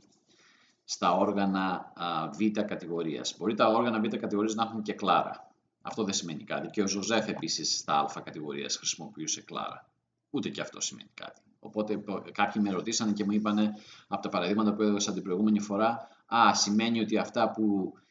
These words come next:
είχανε κλάρα δεν ήταν Ζωζέφ ή αυτά που είχανε κλάρα είχανε Ζωζέφ". Όχι, καμία, δεν υπάρχει καμία, καμία τέτοια, α, σχέση, ε, με το θέμα της κλάρας. Λοιπόν, αυθεντικός καβαλάρης Ζωζέφ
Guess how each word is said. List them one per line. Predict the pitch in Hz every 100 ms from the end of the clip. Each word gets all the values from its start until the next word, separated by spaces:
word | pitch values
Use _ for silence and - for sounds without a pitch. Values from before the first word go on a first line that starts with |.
| -
είχανε | 113 110 104 98
κλάρα | - 98 98 101 98 95 92 - -
δεν | 82 110
ήταν | 104 98 82
Ζωζέφ | 80 82 92 113 123 117
ή | 101
αυτά | 92 110 101
που |
είχανε | 104 107 92 80
κλάρα | 87 87 80
είχανε | - 78 71
Ζωζέφ". | 71 76 76
Όχι, | 110 101 -
καμία, | 101 107 110 104
δεν | 107
υπάρχει | 107 107 107
καμία, | - 85 95 104 80 73 - _ _ -
καμία | 85 98 101
τέτοια, | 90 87 - 73 67 65 _ -
α, | 71 60 -
σχέση, | - 95 85 - 78 69 - -
ε, | 73 60 57 53 52 _ _ _ - -
με | 95
το | 90 82
θέμα | 78 69
της | -
κλάρας. | 73 71 -
Λοιπόν, | 135 110 73 - _ -
αυθεντικός | 101 120 107 131 151
καβαλάρης | - 120 110 110 107 95
Ζωζέφ | 92 87 98 92